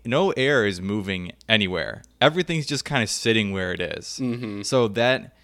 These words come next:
Speaker 1: that stench of whatever is sitting on the sidewalk, that pile of garbage bags or whatever, like, that, that, those air molecules have been sitting there getting that smell on them for the last week, just sitting right there until you walk through 'em.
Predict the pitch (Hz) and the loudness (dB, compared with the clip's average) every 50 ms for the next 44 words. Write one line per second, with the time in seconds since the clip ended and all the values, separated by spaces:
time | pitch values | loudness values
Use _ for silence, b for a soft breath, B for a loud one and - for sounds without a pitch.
0 | b b b b - 117 123 135 - - - - - - - 123 120 123 131 - | b b b b 2 2 4 4 2 -2 -6 -6 -4 0 2 2 2 2 0 -2
1 | - - - - - _ _ _ _ _ _ - 117 110 104 95 90 - - 104 | -6 -6 -6 -6 -10 _ _ _ _ _ _ 0 2 2 2 2 -2 -4 0 2
2 | 104 110 117 117 120 117 107 104 - - 120 113 107 107 101 95 90 - - 82 | 2 4 2 2 2 0 0 0 0 -2 -2 -2 -2 -2 -4 -4 -4 -6 -4 -2
3 | 85 90 - - 101 101 107 - - 104 95 90 - - 98 95 92 92 92 90 | -2 -2 -2 0 0 0 -2 -2 -2 -2 -2 -2 -2 0 0 2 2 2 0 -2
4 | - 90 90 87 92 90 - 101 98 101 98 104 110 101 107 110 113 110 117 123 | -2 -2 -2 -2 -4 -4 -4 -2 -2 -2 -2 -2 -2 0 0 0 0 0 0 -2
5 | 123 - B B B B B 110 110 95 - 143 160 156 - - 110 98 127 147 | -2 -4 B B B B B -2 0 4 4 4 4 4 0 -4 0 2 2 2
6 | - 113 127 175 185 147 143 143 151 147 131 117 104 104 - - 107 98 90 - | 4 4 4 4 4 6 6 6 6 6 6 4 4 2 2 0 -2 0 -2 -2
7 | 101 87 95 85 - - 120 120 117 107 98 95 90 90 82 - 104 110 113 110 | -4 -6 -6 -6 -4 -4 -2 0 0 0 0 0 -2 -4 -2 0 2 2 2 2
8 | 107 98 95 90 - - - - 110 107 110 104 98 95 87 87 87 87 87 - | 2 0 0 -2 -2 -6 -6 -2 2 2 4 4 2 2 0 -4 -4 -6 -8 -12
9 | B B B B B - 120 104 104 98 104 104 107 107 98 - - - - - | B B B B B 2 2 4 4 4 4 6 6 4 4 2 -2 -8 -10 -16
10 | _ - 139 160 196 120 104 - - - - - - 113 98 - - - 131 123 | _ -14 -6 -2 0 0 0 -2 -6 -10 -8 -4 -2 -2 -2 -2 -2 0 0 2
11 | 107 101 92 87 90 98 98 95 87 - - 98 90 76 64 57 - _ - 101 | 2 2 0 0 0 0 0 0 0 -2 -2 0 0 0 -2 -6 -8 _ -8 -6
12 | 98 - 110 107 98 101 95 95 92 90 87 - - 101 92 78 - - 95 | -2 0 0 0 2 2 2 0 0 0 -2 -4 -4 -4 -4 -4 -4 -8 -14